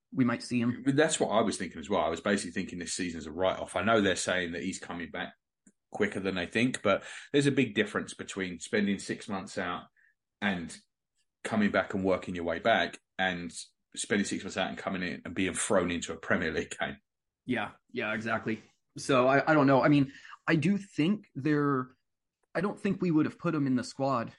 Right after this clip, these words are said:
Speaker 1: you know, like, added him, registered him in the squad if they didn't think he was gonna be back a little earlier. But yeah.
Speaker 2: You know, the only weird thing about that, though, Juz,
Speaker 1: Uh-huh.
Speaker 2: is that we didn't have to do that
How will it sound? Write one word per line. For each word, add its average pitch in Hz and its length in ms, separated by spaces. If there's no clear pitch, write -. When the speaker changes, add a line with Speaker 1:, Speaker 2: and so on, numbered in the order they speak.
Speaker 1:
you 143 100
know, 123 100
like, 113 160
added 123 260
him, 123 300
registered 131 500
him 127 160
in 117 60
the 107 60
squad 139 320
if 123 120
they 131 100
didn't 131 260
think 120 160
he - 100
was 123 120
gonna 120 160
be 117 80
back 117 260
a 131 40
little 113 180
earlier. 110 500
But 107 220
yeah. 123 220
Speaker 2:
You 214 40
know, 247 160
the 240 140
only 214 200
weird 180 240
thing 170 200
about 110 280
that, - 220
though, 82 160
Juz, - 540
Speaker 1:
Uh-huh. 143 180
Speaker 2:
is - 100
that - 140
we 143 100
didn't 160 200
have - 220
to 117 60
do 147 200
that 80 180